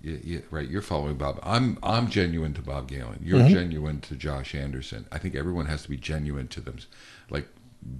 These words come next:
Speaker 1: find you
Speaker 2: Yeah.
Speaker 1: and map you. Any reactions to
Speaker 2: Yeah.
Speaker 1: that?
Speaker 2: One of the things that really struck me, uh, I have a good friend who's a startup founder here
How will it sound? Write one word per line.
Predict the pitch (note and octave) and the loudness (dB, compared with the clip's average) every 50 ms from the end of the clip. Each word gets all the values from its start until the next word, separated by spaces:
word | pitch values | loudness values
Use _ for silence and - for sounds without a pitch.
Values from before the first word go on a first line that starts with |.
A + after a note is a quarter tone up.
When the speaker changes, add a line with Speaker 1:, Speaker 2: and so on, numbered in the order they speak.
| - - | -12 -14
Speaker 1:
find | - - - - E2 E2+ G2 A2 G2 | -16 -10 -4 -2 0 4 4 4 4
you | E2 D#2+ F2 A2+ E3 F2+ - - A1+ - - - - - | 4 4 2 2 2 0 -2 -4 -6 -8 -10 -10 -4 2
Speaker 2:
Yeah. | F3 C3 A2+ G2+ G2 - | 4 6 6 6 4 0
Speaker 1:
and | - E2+ F2 E2+ E2 | -2 0 0 2 2
map | F2 F2 F2 - - | 2 2 2 0 -2
you. | G2 D2 C#2+ D#2 E2+ D2+ - - C2+ D#2 D2+ - - - | -4 -2 -2 -2 -2 -4 -6 -6 -8 -10 -12 -12 -6 -2
Any | - F#2+ G#2 G#2+ G#2+ G2+ - - | 0 2 2 2 0 -2 -4 -4
reactions | - E2 E2 D#2+ E2 - - - - - | 0 0 2 2 0 -2 -6 -6 -4 4
to | - D#3+ | 8 10
Speaker 2:
Yeah. | E3 E3+ B2 G2+ F2+ F2 | 10 10 10 8 6 4
Speaker 1:
that? | - - - - - | 0 -2 -4 2 8
Speaker 2:
One | - F3 | 10 12
of | G3+ E3+ | 12 12
the | C#3+ | 12
things | B2+ A#2+ | 12 12
that | A#2+ A2+ | 10 10
really | A2+ A2 G#2 | 10 8 8
struck | - - B2 G#2+ - | 8 10 8 8 10
me, | - A2+ A2 A2 G#2 G2+ - - | 10 10 10 10 10 8 6 4
uh, | G2 G2+ F2 - - - - - - - - - - - - - - - - - | 0 -2 -2 -2 -6 -10 -14 -14 -16 -20 -20 -20 -20 -20 -20 -20 -20 -16 -6 0
I | - C3 | 2 2
have | G#2+ G#2+ G#2 G#2 | 4 4 4 6
a | |
good | G#2 G#2+ G#2 - | 6 4 4 4
friend | - - G2+ G2 G2 F#2+ F#2+ - | 4 4 6 6 6 6 6 4
who's | G2+ G2+ G2+ A2 | 4 2 2 2
a | G2 F2+ F2+ F#2 F2+ - | 2 2 2 2 0 -2
startup | - - - G2+ G2 G2 F#2 - | -2 4 6 6 8 8 6 4
founder | - - F#2+ F#2+ F#2 F#2 F#2+ | 4 2 4 4 4 2 0
here | - - G#2 G2 F#2+ F#2 F#2 F2+ F2+ F2+ E2+ - | 0 0 2 4 4 4 4 4 2 2 0 -2